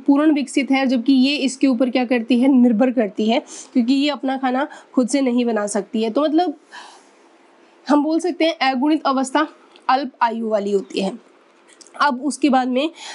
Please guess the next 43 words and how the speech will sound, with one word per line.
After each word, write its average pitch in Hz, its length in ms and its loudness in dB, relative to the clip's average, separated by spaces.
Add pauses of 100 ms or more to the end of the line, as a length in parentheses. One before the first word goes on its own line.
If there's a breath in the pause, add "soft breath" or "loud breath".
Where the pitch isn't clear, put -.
(120 loud breath)
यानी 254 180 2
कि 311 180 2
हम 285 200 0
इतना 277 320 0
भी 277 120 0
बोल 254 200 2
सकते 247 280 -2
हैं 254 160 2
कि 277 160 2
द्वितीयक 247 420 2
पीढ़ी 262 300 4
जो 247 140 2
है 254 160 2
वो 262 220 4
विकसित 240 420 0
होती 254 200 2
है 269 80 0
और 285 160 -6
इसका 277 280 0
स्वतंत्र 262 640 0 (380 loud breath)
अस्तित्व 262 480 -2
भी 254 180 2
देखने 247 360 2
को 254 120 2
मिलता 233 300 2
है, 254 100 2
लेकिन 247 420 4 (100)
अगुणित 254 380 2
अवस्था 240 460 0
का 226 220 2 (280 loud breath)
स्वतंत्र 262 520 0
अस्तित्व 240 680 -2
हमें 233 240 2
देखने 233 260 0
को 240 100 2
नहीं 247 180 4
मिलता, 247 260 2
क्योंकि 277 200 2
ये 302 180 2
इसके 269 300 -2
ऊपर 269 260 -2 (300 loud breath)
यानी 240 200 2
कि 262 60 -4